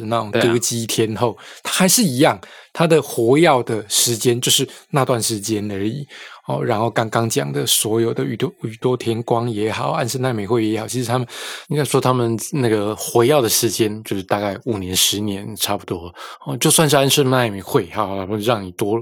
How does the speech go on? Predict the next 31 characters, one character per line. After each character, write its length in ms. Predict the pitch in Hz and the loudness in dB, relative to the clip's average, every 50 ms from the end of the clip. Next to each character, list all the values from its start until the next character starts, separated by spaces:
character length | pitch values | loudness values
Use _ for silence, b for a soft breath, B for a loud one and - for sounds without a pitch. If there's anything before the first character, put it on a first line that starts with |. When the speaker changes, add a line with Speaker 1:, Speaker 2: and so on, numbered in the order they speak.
| 117 _ | -2 _
Speaker 1:
多 140 | - 113 117 | 0 2 2
来 180 | 113 101 101 104 | 2 0 0 -2
个 60 | 110 | -2
几 200 | - - 147 151 | -2 -2 -4 -4
年。 220 | 156 160 165 170 156 - _ _ _ _ _ - | -6 -4 -4 -6 -8 -10 _ _ _ _ _ -12
哦， 60 | 95 95 | -12 -8
就 60 | 90 107 | -6 -4
是 40 | 107 | -2
大 100 | 104 110 | -2 -2
概 160 | - 117 107 | 0 -2 -4
歌 200 | 104 - - 117 | -4 0 0 0
手 240 | 107 - - 117 110 | 0 0 -2 -2 -2
生 200 | 107 101 120 110 | 0 0 0 0
涯 260 | 110 113 - 131 131 | 0 -2 -2 -2 -2
十 220 | 117 - - 123 117 | 0 2 2 2 2
几 200 | 107 - 110 117 | 2 2 0 0
年 220 | 139 151 151 135 123 | -4 -6 -8 -8 -8
了， 120 | 113 101 | -8 -6
Speaker 2:
嗯。 0 | |
Speaker 1:
已 40 | 95 | -4
经 140 | 104 104 95 | -4 -4 -4
很 100 | 101 101 | -4 -6
了 140 | 92 87 | -8 -8
不 80 | 95 101 | -6 -4
起 160 | - - 170 | -4 -2 -2
了。 80 | 170 - B B B B | -4 -4 B B B B
可 120 | - 135 | 0 2
是 60 | 123 | 2
事 140 | - - 196 180 | 4 4 4 4
实 40 | |
上， 200 | 156 185 180 160 | 4 4 4 2